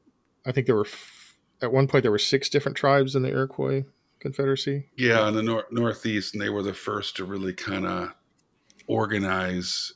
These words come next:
Speaker 2: as, as a group, kind of taking, taking a cue from the Europeans that were settling there.
Speaker 1: And some of the founding fathers, I think, including Jefferson, were, uh, were, uh, what's the right word? They,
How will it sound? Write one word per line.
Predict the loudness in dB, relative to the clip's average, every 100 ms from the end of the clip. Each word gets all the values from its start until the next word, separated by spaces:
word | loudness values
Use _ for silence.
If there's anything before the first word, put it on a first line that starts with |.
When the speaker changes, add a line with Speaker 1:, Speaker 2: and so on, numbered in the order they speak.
| -8
Speaker 2:
as, | -6 -6
as | -6 -6 -4
a | -6
group, | -8 -8 -6 -6 -8
kind | -8 -8
of | -10
taking, | -10 -10 -8 -10 -12 _ -20 -20 -20 -10
taking | -4 -4 -4
a |
cue | -4 -4 -4
from | -4
the | -8
Europeans | -8 -8 -8 -8 -8 -8
that | -10 -8
were | -6
settling | -6 -6 -8 -12 -12
there. | -12 -14 -16 _ _ _ _ _ -4
Speaker 1:
And | -4 0
some | 0
of | 0
the | 2
founding | 0 0
fathers, | 0 2 2 2
I | -2
think, | -4 -8
including | -8 -6 -4 -6 -8 -14 _ _
Jefferson, | -4 -2 -2 -4 -4 -6 -6
were, | -6 -4 -4 -6 -8 -10
uh, | -14 _ _ _ _ _ _ _ _
were, | -6 -4 -6 -12 -14
uh, | -18 _ _ _ _ _ _ _ _ -18
what's | -14 -6
the | -6
right | -4
word? | -8 -10 _ _ 4
They, | 4 2